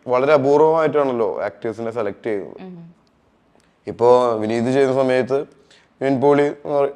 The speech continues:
Speaker 1: പിന്നെ അജു എന്ന് പറയുന്ന ഒരു ഗ്രൂപ്പ് വന്നു.
Speaker 2: അതെ.
Speaker 1: ഇപ്പോ, ഏ, ലാലേട്ടൻ ഒരു ഓഡീഷനിലൂടെയാണ് വന്നത്.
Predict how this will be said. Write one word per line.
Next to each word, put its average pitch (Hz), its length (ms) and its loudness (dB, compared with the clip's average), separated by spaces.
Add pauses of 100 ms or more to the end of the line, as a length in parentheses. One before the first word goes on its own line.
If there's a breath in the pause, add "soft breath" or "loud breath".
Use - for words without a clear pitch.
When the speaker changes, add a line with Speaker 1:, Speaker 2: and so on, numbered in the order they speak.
(280)
Speaker 1:
പിന്നെ 139 200 0
അജു 131 180 0
എന്ന് 147 120 2
പറയുന്ന 143 260 2
ഒരു 139 80 2
ഗ്രൂപ്പ് 135 320 0
വന്നു. 107 220 0
Speaker 2:
അതെ. 85 180 -16 (800 soft breath)
Speaker 1:
ഇപ്പോ, 120 360 2 (240)
ഏ, - 20 4
ലാലേട്ടൻ 117 500 4
ഒരു 143 140 2
ഓഡീഷനിലൂടെയാണ് 135 720 2
വന്നത്. 110 300 -2